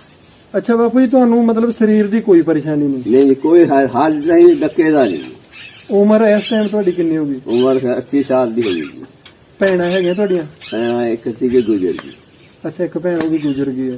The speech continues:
Speaker 2: ਹਾਂਜੀ।
Speaker 1: ਠੀਕ ਹੈ। ਜਿਹੜੇ ਤੁਹਾਡਾ ਭਰਾ ਪੂਰਾ ਹੋਇਆ, ਉਹਨਾਂ ਦੇ ਬੱਚੇ ਹੈਗੇ ਨੇ?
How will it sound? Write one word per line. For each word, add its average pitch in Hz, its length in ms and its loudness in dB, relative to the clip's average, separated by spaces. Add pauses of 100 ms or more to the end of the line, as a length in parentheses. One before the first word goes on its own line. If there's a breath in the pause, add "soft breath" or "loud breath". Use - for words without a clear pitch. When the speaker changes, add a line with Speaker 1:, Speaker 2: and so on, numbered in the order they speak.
Speaker 2:
ਹਾਂਜੀ। 131 180 -16 (340)
Speaker 1:
ਠੀਕ 151 280 -4
ਹੈ। 151 120 -4 (340 soft breath)
ਜਿਹੜੇ 226 380 2
ਤੁਹਾਡਾ 226 280 0
ਭਰਾ 208 280 0
ਪੂਰਾ 175 320 0
ਹੋਇਆ, 175 380 0
ਉਹਨਾਂ 190 260 0
ਦੇ 190 100 2
ਬੱਚੇ 180 320 -2
ਹੈਗੇ 180 180 -2
ਨੇ? 202 120 -4